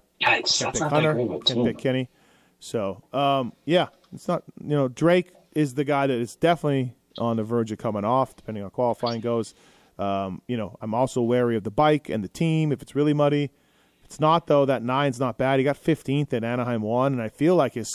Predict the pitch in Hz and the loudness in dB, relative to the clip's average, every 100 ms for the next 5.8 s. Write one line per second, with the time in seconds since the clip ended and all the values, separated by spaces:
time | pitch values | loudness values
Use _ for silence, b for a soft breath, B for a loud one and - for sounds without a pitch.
0 | - - 123 120 110 - - b b b | -12 -2 0 0 -2 -6 -18 b b b
1 | _ - 127 - 127 113 127 - 127 147 | _ -4 -4 -2 -2 -2 -4 -2 -2 -2
2 | 175 - _ _ _ _ - 117 117 110 | -4 -8 _ _ _ _ -6 -2 -2 0
3 | 123 123 123 143 - B B 139 160 202 | 0 2 2 0 -2 B B 0 2 4
4 | 208 - 180 185 175 160 151 120 - 143 | 2 2 0 2 2 4 2 0 0 2
5 | 147 143 123 113 127 127 104 90 | 2 0 -2 -2 2 4 2 -4